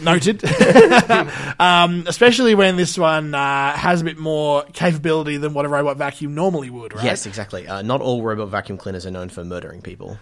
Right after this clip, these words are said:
Speaker 1: Yes. But this one is.
Speaker 2: Yes, he is.
Speaker 1: Dusty, right?
Speaker 2: Dusty McLean, yes.
Speaker 1: <laughs> Dusty McLean.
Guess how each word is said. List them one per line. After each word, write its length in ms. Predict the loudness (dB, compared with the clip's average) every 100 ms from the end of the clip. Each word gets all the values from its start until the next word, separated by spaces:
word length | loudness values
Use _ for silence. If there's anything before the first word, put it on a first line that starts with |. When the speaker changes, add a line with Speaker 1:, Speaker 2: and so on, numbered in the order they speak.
| -12
Speaker 1:
Yes. 480 | -4 -4 -4 -8 -10 _ _ _ _ -12
But 120 | -8
this 180 | -6 -6
one 160 | -6
is. 320 | -8 -12 -12 -10
Speaker 2:
Yes, 220 | -12 -14
he 80 | 0
is. 60 |
Speaker 1:
Dusty, 380 | 2 2 0 -8
right? 80 | -2
Speaker 2:
Dusty 300 | 0 2 2
McLean, 500 | -2 -4 -12 -14 -20 -12
yes. 180 | -8 -4
Speaker 1:
<laughs> 80 |
Dusty 300 | -4 -4 -4
McLean. 420 | -6 -6 -4 -6